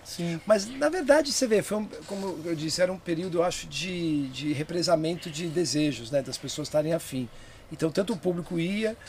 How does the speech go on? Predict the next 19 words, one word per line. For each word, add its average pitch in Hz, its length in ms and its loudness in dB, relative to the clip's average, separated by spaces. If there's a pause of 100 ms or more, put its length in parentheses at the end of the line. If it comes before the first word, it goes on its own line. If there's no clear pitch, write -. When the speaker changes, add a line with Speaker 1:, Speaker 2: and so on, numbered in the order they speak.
(200)
Speaker 2:
quanto 165 380 2
as 156 120 2
pessoas 156 380 0
nas 165 160 4
T 147 140 0
Vs 151 240 2
e 151 40 -4
nas 139 200 2
rádios, 135 680 0
é, 123 540 -2 (640)
ab-, 139 200 0 (180)
é, 135 420 2 (160)
recebiam 139 500 -2
a 135 40 2
gente 143 400 -6
de 131 320 -8
braços 135 420 -4
abertos, 156 400 -2
porque 208 420 -8